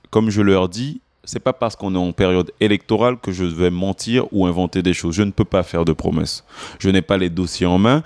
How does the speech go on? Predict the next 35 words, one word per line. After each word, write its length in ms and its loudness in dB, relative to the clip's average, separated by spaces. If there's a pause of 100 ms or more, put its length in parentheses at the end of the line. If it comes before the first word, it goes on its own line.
(180)
Par 220 -2
contre, 400 -2
je 120 -2
leur, 340 2
je 140 -6
les 200 2
invite 320 0
à 240 2 (320)
mettre 280 2
en 60 -2
place 280 -2
un 40 -6
porte-parole, 580 -4 (600)
un 120 4
référent 640 2
qui 140 -8
va 180 2
rencontrer 540 0
notre 240 -4
équipe, 280 -10 (440)
et 100 6
là 160 6
où 180 4
on 60 0
pourra 300 -2
faire 160 -6
des 100 -2
propositions 640 -4
claires 420 2
et 100 0
leur 240 4
expliquer 500 0
ce 140 -4
qu'on 200 -4
comprend 500 -2